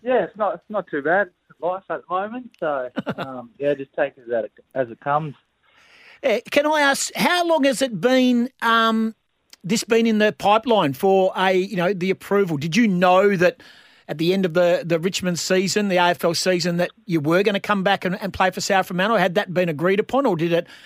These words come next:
Speaker 2: have to, did it need a bit of work to be done?
Speaker 1: Um, there was, you know, I got a phone call, um, saying it might be possible, but I, I didn't look too far, far into it, and I said, "Oh,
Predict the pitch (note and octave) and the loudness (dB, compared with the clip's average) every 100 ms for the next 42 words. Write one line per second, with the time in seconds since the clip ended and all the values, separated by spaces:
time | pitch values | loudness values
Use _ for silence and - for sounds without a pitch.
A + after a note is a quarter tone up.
0 | - F#3 D#3 F#3+ D3 F3+ F#3+ F#3+ E3 F3 | -8 -6 -4 -2 -2 -2 0 0 2 0
1 | E3 F3+ - D#3 D3 C3 - _ _ _ | 2 0 0 -2 0 0 -4 _ _ _
2 | _ _ _ _ _ _ - - - C#3+ | _ _ _ _ _ _ -20 -20 -8 0
3 | E3 F3 E3 C#3 _ _ F3+ F3+ F#3+ F3 | 2 2 0 -4 _ _ 2 2 -2 -6
4 | D3+ - - - - D#3 D3 D3 C3 - | -8 -18 -20 -20 -6 2 4 4 2 0
5 | C3+ C3+ B2+ C3+ C3 A2+ _ _ _ A#2 | -4 -4 -2 0 -2 -6 _ _ _ -6
6 | A#2 A2 G#2 _ _ _ _ _ - _ | -4 -4 -8 _ _ _ _ _ -20 _
7 | _ _ _ _ _ E3 C3+ C3+ C3+ C3 | _ _ _ _ _ 2 4 2 0 0
8 | C#3+ D3+ C#3+ - C3+ D3 C#3 B2 A#2+ A#2 | -6 -4 -4 -6 -8 -6 0 0 2 0
9 | - A#2+ A#2+ A#2 A2+ - A#2+ - A#2 G#2+ | -2 -6 -6 -10 -14 -12 -14 0 4 4
10 | G#2 - _ _ - A2+ A#2 B2+ - A#2+ | 2 -4 _ _ 0 2 2 -4 -8 -6
11 | B2+ A#2 G#2+ - G#2 G2+ G2+ | -4 -6 -10 -10 -8 -6 -6